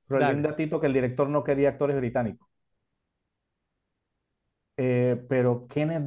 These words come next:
Speaker 1: Branagh, pienso que hubiera estado muy interesante. Él es un muy buen actor. Muy
Speaker 2: Sí.
Speaker 1: buen actor. Me parece que hubiera estado muy interesante.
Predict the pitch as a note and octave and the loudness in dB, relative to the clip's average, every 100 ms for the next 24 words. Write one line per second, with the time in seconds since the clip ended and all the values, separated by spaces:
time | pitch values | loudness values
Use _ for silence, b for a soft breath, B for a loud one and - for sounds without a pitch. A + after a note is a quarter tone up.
0 | C3 D3 D#3 D3 C#3+ C3+ C#3+ C#3+ _ _ | -2 0 2 2 0 0 -2 -4 _ _
1 | _ C3 C3 D3 C#3 C#3+ D3+ D3 B2+ A#2 | _ -12 -4 -4 -2 -2 -2 -2 -2 -2
2 | D3 D3+ B2+ C#3 C#3 C#3+ D3 C#3+ C3+ B2+ | -4 -2 0 0 0 0 0 0 -2 -4
3 | D#3 B2 - _ _ _ _ _ _ _ | -6 -6 -12 _ _ _ _ _ _ _
4 | _ _ _ _ _ _ _ _ - C#3 | _ _ _ _ _ _ _ _ -4 0
5 | C#3+ C#3+ C#3 C3+ C3 C3 A#2+ A#2+ B2+ C#3 | 2 2 0 0 0 0 2 0 0 0
6 | B2 B2+ C#3 C3+ C3+ B2 A2+ - A#2+ G#2+ | 0 0 0 0 -2 -2 -4 -2 -4 -4